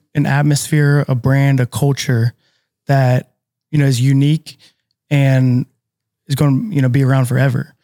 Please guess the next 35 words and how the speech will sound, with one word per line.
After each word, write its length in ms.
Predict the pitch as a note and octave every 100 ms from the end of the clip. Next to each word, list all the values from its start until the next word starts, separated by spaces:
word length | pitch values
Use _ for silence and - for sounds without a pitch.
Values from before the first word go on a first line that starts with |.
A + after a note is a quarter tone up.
| _ _ _ C#3
Uh, 420 | C3 B2 B2 A#2+ _ _
you 100 | D3
know, 80 | C#3
if, 160 | C#3
if 160 | C#3 B2+
something 280 | D#3 C#3 B2+
did 200 | D3 D3
happen, 680 | D3 C#3+ D3 C#3 C#3 C3 -
the 80 | C#3
building 340 | A#2 D3+ C#3 B2+
burns 220 | B2 A2+
down 180 | A#2 A#2
or 40 |
something, 420 | A#2+ A#2 A#2 A2+ - _ _ -
yeah, 160 | C#3+
like, 120 | C3
I 60 | -
still 240 | - - B2+
have 220 | C3+ B2+
that 240 | B2 A#2+
brand, 520 | B2+ C3 B2+ A#2 A2+ -
you 80 | C3
know, 240 | A#2+ A2+ - _ _ -
it 80 |
wouldn't 240 | C#3+ C#3+ C3+
be 80 | C3
physical 460 | - D3 C3+ C#3+
anymore, 380 | C#3 C#3 C#3 C#3
but 320 | B2 C3 B2 _ _ _ _ _ _
it 60 | C#3+
would 80 | B2+
still 200 | - C3+
be 120 | B2+
a 80 | A2+
thing. 320 | C#3 B2